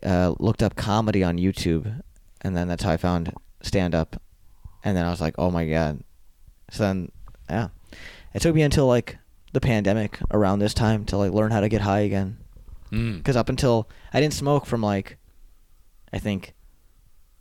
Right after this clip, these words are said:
Speaker 1: s-, eighteen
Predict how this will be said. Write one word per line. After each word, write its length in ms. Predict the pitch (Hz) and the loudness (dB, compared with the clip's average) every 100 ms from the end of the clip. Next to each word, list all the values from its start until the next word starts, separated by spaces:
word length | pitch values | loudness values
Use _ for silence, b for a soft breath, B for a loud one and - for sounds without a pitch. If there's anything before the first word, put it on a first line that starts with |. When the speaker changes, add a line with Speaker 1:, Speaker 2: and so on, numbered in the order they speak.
| _ _ - - - - - - - - - _ - - | _ _ -20 -20 -20 -20 -20 -20 -20 -20 -20 _ -20 -16
Speaker 1:
s-, 200 | - - - | -12 -8 -2
eighteen 680 | 107 120 - 123 123 131 | -2 -2 -4 -4 -6 -8